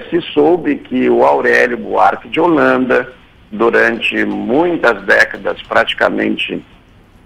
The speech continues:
o único dicionário que se consultava no Brasil, o Aurélio, ele era filho de um fabricante de carroças. E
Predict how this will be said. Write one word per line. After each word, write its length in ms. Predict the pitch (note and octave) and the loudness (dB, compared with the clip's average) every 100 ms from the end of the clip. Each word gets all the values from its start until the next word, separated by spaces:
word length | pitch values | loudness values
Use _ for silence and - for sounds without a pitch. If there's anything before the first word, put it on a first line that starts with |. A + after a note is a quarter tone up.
| - | -2
o 80 | A#2+ | 0
único 460 | A#2 C3 D3 C#3+ A2+ | 2 2 0 -4 -8
dicionário 580 | A2 A2 G#2 G#2 G2+ | -2 -2 2 0 0
que 120 | - G#2 | -6 -10
se 200 | - F#2+ | -8 -8
consultava 800 | F#2 F#2+ F#2 F2 - F#2 F#2 F#2+ | -8 -10 -8 -10 0 2 2 -2
no 80 | |
Brasil, 640 | G#2 C3+ C3+ G#2+ A2+ C3 C3+ | 0 0 0 -6 -4 -2 -2
o 240 | F#2 F2+ | -2 0
Aurélio, 520 | F#2+ G2+ B2 C#3 C#3+ - - _ - - _ B2 | 2 2 2 2 -2 -8 -20 _ -20 -20 _ 0
ele 280 | C#3 D3 | 2 2
era 200 | D3+ D#3+ E3 | 2 2 0
filho 300 | D3+ D#3 E3+ | -4 0 0
de 100 | C#3+ | 0
um 100 | E3 | -2
fabricante 840 | D#3+ D3 D#3+ D3+ - D3+ F3 - C#3+ | 2 0 0 -4 -2 -2 0 -4 -6
de 400 | G#2+ G#2 A2 G#2+ | -10 -10 -6 -6
carroças. 800 | - G#2+ G#2+ G2+ F#2 - D#2+ D#2+ - - - _ _ _ - - | 0 0 2 2 2 -2 -8 -12 -14 -20 -20 _ _ _ -20 -4
E 1000 | A2+ A#2 A#2+ A#2 A#2 A2+ A2 G#2+ G#2 G2 | 0 2 0 0 0 -2 0 -2 -4 -8